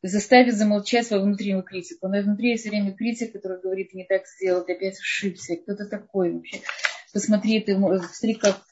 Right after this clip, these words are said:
твои друзья уже давно сделали много шагов вперед, а ты все там же". То есть у нас все время есть внутри,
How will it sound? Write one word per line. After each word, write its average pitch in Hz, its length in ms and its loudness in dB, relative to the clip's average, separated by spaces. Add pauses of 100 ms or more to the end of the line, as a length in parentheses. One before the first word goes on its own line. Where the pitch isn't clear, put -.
твои 220 220 2
друзья 208 440 6
уже 196 140 0
давно 202 460 2 (300)
сделали 202 340 4
много 202 280 4
шагов 190 400 -4
вперед, 185 360 4
а 175 40 -2
ты 202 140 -6
все 202 200 -6
там 190 300 2
же". 180 120 -10
То - 60 -14
есть 190 120 -12
у 214 40 -4
нас 220 160 0
все 226 140 -4
время 247 240 8
есть 190 140 0
внутри, 226 460 2